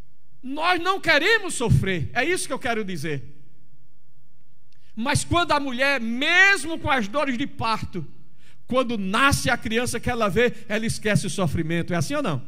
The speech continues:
Quem teve, foi mãe de parto normal aqui? Levanta a mão assim. Deus te abençoe.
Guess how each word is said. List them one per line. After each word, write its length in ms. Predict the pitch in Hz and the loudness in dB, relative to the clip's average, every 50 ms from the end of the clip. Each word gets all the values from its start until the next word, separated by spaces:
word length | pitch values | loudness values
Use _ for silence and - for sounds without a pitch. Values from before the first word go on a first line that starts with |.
| - - - - - - - - - - - - - - | -6 -8 -8 -8 -8 -8 -8 -8 -8 -8 -8 -8 -8 -4
Quem 200 | - 339 330 294 | -2 -2 -2 -2
teve, 480 | - 269 254 240 208 214 214 185 - - - - - - | 0 0 2 2 2 0 -2 -4 -4 -6 -8 -8 -6 -4
foi 380 | - 214 214 196 180 143 139 - - - - - - - | -2 0 0 0 -2 -4 -6 -8 -8 -8 -8 -8 -6 -4
mãe 280 | 180 180 202 220 214 202 | -2 -2 0 0 0 0
de 160 | 180 202 190 | -2 -2 -4
parto 380 | 202 202 214 208 - - 190 | -2 -2 2 4 4 4 2
normal 400 | 180 190 185 156 160 175 180 175 | 0 -2 -2 -2 -2 -2 -2 -2
aqui? 300 | 165 147 - 143 131 110 - - - - - | -2 -2 -2 -4 -4 -4 -4 -6 -6 -6 -4
Levanta 340 | 180 185 190 220 180 208 185 | -4 -2 -2 -2 -2 -2 -2
a 20 | |
mão 120 | 175 160 | -2 -4
assim. 280 | 156 - - 135 117 110 - - - - - - - - - - - - - - - - - - - - - - | -4 -4 -4 -6 -6 -6 -6 -8 -8 -8 -8 -8 -8 -8 -8 -8 -8 -8 -8 -8 -8 -8 -8 -8 -8 -8 -8 -8
Deus 380 | 180 139 147 156 151 147 - - | -6 -4 -4 -2 -2 -2 -4 -4
te 80 | - 151 | -4 -4
abençoe. 960 | 139 135 135 127 131 - - - 135 127 123 120 120 117 117 113 104 104 | -4 -2 -2 -4 -4 -4 -6 -6 -4 -4 -4 -4 -4 -4 -6 -6 -6 -6